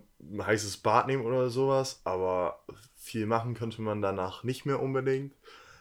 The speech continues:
Aber ich sag mal so, es war auf jeden Fall was Schönes. Vor allem, du merkst halt einfach, dass dein Körper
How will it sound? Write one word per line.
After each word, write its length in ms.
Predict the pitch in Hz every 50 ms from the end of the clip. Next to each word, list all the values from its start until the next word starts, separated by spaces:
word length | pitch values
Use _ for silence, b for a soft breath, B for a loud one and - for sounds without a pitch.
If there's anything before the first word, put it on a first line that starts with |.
| B B B
Aber 240 | 95 92 95 98
ich 80 | 92 -
sag 140 | - 107 -
mal 100 | 107 107
so, 160 | 104 123 127
es 160 | 123 120 -
war 80 | 101 104
auf 140 | 107 101 110
jeden 140 | 113 110 104
Fall 120 | 110 101
was 140 | 101 98 -
Schönes. 300 | - 135 131 120 110 -
Vor 140 | - - 98
allem, 140 | 104 101 95
du 120 | - 101
merkst 460 | 104 104 104 113 107 104 - - - -
halt 200 | 101 98 - -
einfach, 380 | 104 104 98 - 104 98 98 - - - - - _ -
dass 280 | - 98 - - - -
dein 340 | - 101 101 104 98 -
Körper 340 | - - 107 - - 90 -